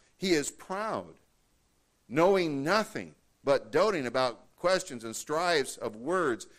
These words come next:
whereof cometh envy and strife and railings and evil surmisings,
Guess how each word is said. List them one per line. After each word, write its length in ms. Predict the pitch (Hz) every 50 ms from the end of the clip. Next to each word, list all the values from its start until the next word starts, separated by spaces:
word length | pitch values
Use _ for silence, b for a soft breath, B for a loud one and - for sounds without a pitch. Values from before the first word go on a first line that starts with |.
| B B -
whereof 480 | 139 165 196 196 175 160 147 135 - -
cometh 320 | 165 160 156 139 - -
envy 500 | - 135 170 190 190 170 139 123 123 113
and 140 | 110 107 107
strife 560 | - - - 147 160 175 175 165 147 135 -
and 200 | 131 113 113 113
railings 500 | 123 139 170 190 185 160 147 131 123 110
and 140 | 123 117 123
evil 280 | 143 160 170 151 151 139
surmisings, 720 | - - 135 123 135 147 156 165 165 143 127 127 117 104